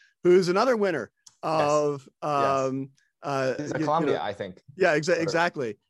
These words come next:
Speaker 1: Uh, and, uh, I, I, I'm not sure if it's the Turing, maybe it's the, I think he was the Turing Prize winner, um, for algorithmic, uh, game theory. Um, i-, if it wasn't the, I might have gotten confused. It might have been
Speaker 2: Might,
Speaker 1: a,
Speaker 2: might be some other prestigious
Speaker 1: Yeah, it,
Speaker 2: prize
Speaker 1: it's a very
Speaker 2: or
Speaker 1: prestigious prize in co-, in computer science.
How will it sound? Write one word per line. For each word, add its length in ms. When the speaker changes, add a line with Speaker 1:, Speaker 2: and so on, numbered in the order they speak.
Speaker 1:
Uh, 440
and, 600
uh, 320
I, 120
I, 200
I'm 80
not 140
sure 100
if 80
it's 140
the 120
Turing, 360
maybe 240
it's 100
the, 240
I 80
think 160
he 80
was 280
the 140
Turing 300
Prize 280
winner, 300
um, 380
for 140
algorithmic, 720
uh, 220
game 260
theory. 340
Um, 720
i-, 40
if 280
it 120
wasn't 300
the, 200
I 60
might 160
have 100
gotten 220
confused. 420
It 80
might 160
have 80
been 120
Speaker 2:
Might, 200
Speaker 1:
a, 40
Speaker 2:
might 120
be 100
some 160
other 260
prestigious 420
Speaker 1:
Yeah, 160
it, 60
Speaker 2:
prize 140
Speaker 1:
it's 120
a 60
very 160
Speaker 2:
or 20
Speaker 1:
prestigious 480
prize 400
in 140
co-, 220
in 140
computer 340
science. 540